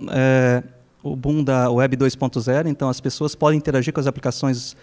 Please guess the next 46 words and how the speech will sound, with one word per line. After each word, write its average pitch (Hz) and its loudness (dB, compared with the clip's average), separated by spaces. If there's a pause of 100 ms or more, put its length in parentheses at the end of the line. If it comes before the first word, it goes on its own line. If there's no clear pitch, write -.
(260)
com - -6
as 120 -4
páginas 139 2
web, 147 2
não 151 2
mais 135 2
só - -2
acessá-las, 135 -2
né, 131 -2
só 135 -2
consumir 135 -2
um - 0
conteúdo 123 -4
estático. - -4 (540)
Então, 147 2
surgem 170 0
também 156 2
as 151 0
ideias 139 2
de 131 -12
serviço 147 -2
de 151 0
e-mails 143 0
gratuitos, 131 -2
então 123 -4
vocês - -10
podem 131 0
lá, 123 -2 (140)
Hotmail, 123 -2
e 117 -4
criar 123 -2
teu 127 -4
e-mail 120 0
gratuito 123 -2
numa 113 -2
página. 139 -2 (760)
E 175 2 (220)
temos 165 2
aqui, 170 0
então, 170 2 (600)
comparado 151 4
com - -2
o - -12
cenário 139 4
passado, 151 4
né, 143 0